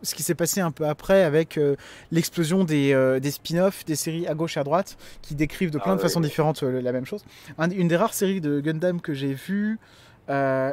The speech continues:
Speaker 1: est-ce que je vais réussir à la trouver ? Je crois que c'est Thunderbolt, un truc comme ça. Thunderbolt, ça se passe dans, c'est quelques épisodes seulement qui se passent dans un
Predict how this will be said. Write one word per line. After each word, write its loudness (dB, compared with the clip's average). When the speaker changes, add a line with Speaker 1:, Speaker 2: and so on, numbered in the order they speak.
Speaker 1:
est-ce -10
que -6
je -6
vais -4
réussir -6
à -2
la -6
trouver ? -10
Je -14
crois -10
que -10
c'est -10
Thunderbolt, -2
un -14
truc -14
comme -6
ça. -8
Thunderbolt, 0
ça -6
se -6
passe 0
dans, -4
c'est -8
quelques -2
épisodes -4
seulement -4
qui -8
se -10
passent 0
dans -2
un -4